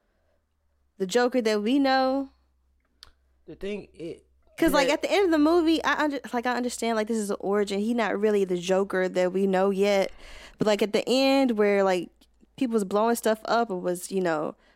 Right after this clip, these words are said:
Speaker 1: behind him, I don't see him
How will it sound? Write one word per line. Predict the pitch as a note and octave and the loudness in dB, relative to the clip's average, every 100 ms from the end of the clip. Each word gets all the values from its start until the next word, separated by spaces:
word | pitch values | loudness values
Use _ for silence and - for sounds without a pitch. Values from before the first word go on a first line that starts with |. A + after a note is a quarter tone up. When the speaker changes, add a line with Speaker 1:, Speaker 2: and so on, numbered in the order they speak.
| _ | _
Speaker 1:
behind | F3 F#3 G#3+ B3 B3+ | -6 -2 0 2 0
him, | B3 C4 B3+ C4 - - - - | 2 2 2 0 -4 -16 -20 -2
I | C#4+ | 0
don't | D#4+ D#4 C#4+ | 2 2 0
see | - D#4+ D4+ | -2 2 2
him | C#4+ C4+ | 4 2